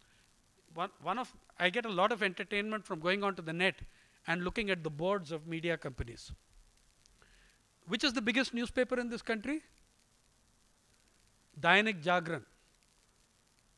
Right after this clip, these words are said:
Claimed fifty-three million readers, they actually might have half of that. It'll still be the biggest. It's a giant. There's no question. In two thousand ten, I looked at the,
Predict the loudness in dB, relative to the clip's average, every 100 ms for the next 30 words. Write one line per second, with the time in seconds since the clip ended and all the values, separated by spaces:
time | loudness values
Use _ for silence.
0 | 2 6 8 6 -2 -2 0 0 0 0
1 | 0 0 -2 -2 -2 -2 0 -2 -2 -4
2 | 0 0 0 0 0 0 -4 -6 -6 -6
3 | -6 -20 _ -10 -8 -4 -2 -2 -2 -6
4 | -8 -12 -20 -20 _ _ _ _ _ _
5 | _ _ _ -8 -2 2 2 2 -2 -16
6 | _ _ _ _ -12 -8 -6 -4 -6 -6
7 | -16 -18 _ -20 -20 -20 _ _ _ _
8 | 0 0 0 2 4 2 2 -2 -2 -6
9 | _ _ _ _ _ _ 6 8 8 2
10 | -2 2 2 0 0 0 0 -4 -4